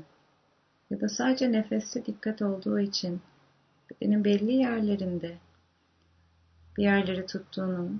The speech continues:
sıkıştırdığını fark edersen, onu değiştirmeye çalışma, bırakma çabasına da girme.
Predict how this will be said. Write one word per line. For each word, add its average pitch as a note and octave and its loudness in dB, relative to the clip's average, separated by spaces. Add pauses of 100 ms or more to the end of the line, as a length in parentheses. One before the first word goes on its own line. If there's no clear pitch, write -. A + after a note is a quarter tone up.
(120)
sıkıştırdığını G#3 -2
fark G3+ 0
edersen, E3+ -4 (4000)
onu A3 -2
değiştirmeye F#3 0
çalışma, F3 -6 (1600)
bırakma F3 -2 (260)
çabasına E3+ -4
da D3+ 0
girme. C#3+ -2